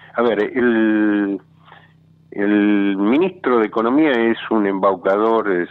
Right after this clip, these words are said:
serial, ¿no? No, eso lo sabemos todo el mundo. Lo, lo patológico es que, no que lo puedan votar, es que sea candidato. Eso es lo patológico socialmente, ¿no es cierto?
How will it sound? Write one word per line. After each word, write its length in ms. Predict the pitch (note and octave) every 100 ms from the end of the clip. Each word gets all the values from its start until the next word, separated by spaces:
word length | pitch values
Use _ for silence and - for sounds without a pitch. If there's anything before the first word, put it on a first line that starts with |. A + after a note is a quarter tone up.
| -
serial, 580 | F#2+ G#2+ F#2+ D#2 E2+ - - _
¿no? 260 | D#2+ E2+
No, 580 | F#2+ F2+ F2+ E2 D#2+ F2+ - -
eso 360 | - E3+ F3+ F#3
lo 100 | C#3+
sabemos 340 | - C3 C3+ -
todo 120 | C3
el 60 |
mundo. 360 | E3 F#3 G2+ F2
Lo, 160 | F2+ F#2
lo 180 | G#2 G2+
patológico 960 | G2+ - B2+ F3 F3+ - D3+ - D#3+ F3+ - - - - - -
es 200 | - A#2 - -
que, 360 | - B2+ C#3 D3+ _ - - - _ _ _
no 240 | C#3+ F3+
que 120 | -
lo 140 | A2+ G2+
puedan 260 | A#2 G#2+
votar, 440 | G2 G#2 - F#2+ E2+ F2 - _
es 220 | - B2 -
que 100 | A#2+
sea 160 | -
candidato. 680 | C3+ B2 A#2+ C#3+ - - D2+ - - -
Eso 280 | - C3 D#3
es 60 |
lo 100 | B2
patológico 840 | G#2 F#2 G2+ A#2 A2+ - G2 - F#2
socialmente, 840 | G#2 - G#2+ G2+ G2 D#2 D#2 -
¿no 100 | D#2
es 60 | E2
cierto? 380 | G#2+ G2 F2